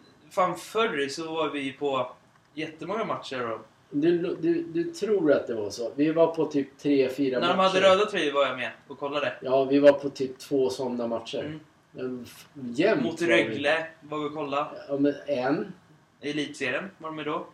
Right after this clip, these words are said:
Speaker 2: Ja, och sen var det även på A I K Brynäs.
Speaker 1: Nej, snälla nån!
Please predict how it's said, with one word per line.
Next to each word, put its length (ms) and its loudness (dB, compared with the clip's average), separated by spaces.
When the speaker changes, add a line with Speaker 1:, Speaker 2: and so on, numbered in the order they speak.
Speaker 2:
Ja, 180 2
och 100 0
sen 200 4
var 140 4
det 100 8
även 240 4
på 200 6
A 100 12
I 80 2
K 80 2
Brynäs. 720 -4
Speaker 1:
Nej, 220 -2
snälla 400 6
nån! 300 10